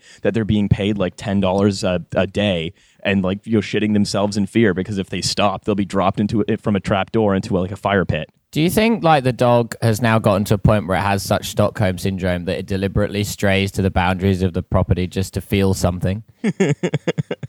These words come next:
Speaker 2: Also, what we failed to acknowledge is that there's actually a third way of squeezing the blood out of the workers, which is being developed by friend of the show, Peter Thiel.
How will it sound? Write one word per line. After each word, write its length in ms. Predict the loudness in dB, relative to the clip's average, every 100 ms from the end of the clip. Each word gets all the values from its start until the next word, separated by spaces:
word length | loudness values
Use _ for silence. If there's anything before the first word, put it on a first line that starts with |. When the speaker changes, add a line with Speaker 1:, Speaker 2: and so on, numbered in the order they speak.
| -18 -20 -20 -18 -8 -6 2
Speaker 2:
Also, 760 | 4 4 2 0 0 0 -2 -6 _ _ -12
what 120 | -6
we 80 | -2
failed 300 | 2 2 2
to 80 | 0
acknowledge 320 | 2 2 2
is 100 | 0
that 40 |
there's 160 | 0 0
actually 260 | 0 0 0
a 60 |
third 460 | 2 2 4 2 2
way 200 | 0 0
of 100 | -4
squeezing 460 | -2 0 0 -4
the 60 | -2
blood 240 | -2 0
out 200 | -2 -2
of 40 | -4
the 80 | -4
workers, 480 | -4 -4 -6 -6
which 180 | -6 -6
is 100 | -4
being 220 | -2 -4
developed 440 | -4 -2 -4 -2 -2
by 140 | -2
friend 220 | 0 -2
of 100 | -2
the 60 | -4
show, 200 | 0 2
Peter 280 | 2 0 0
Thiel. 420 | -2 -2 -4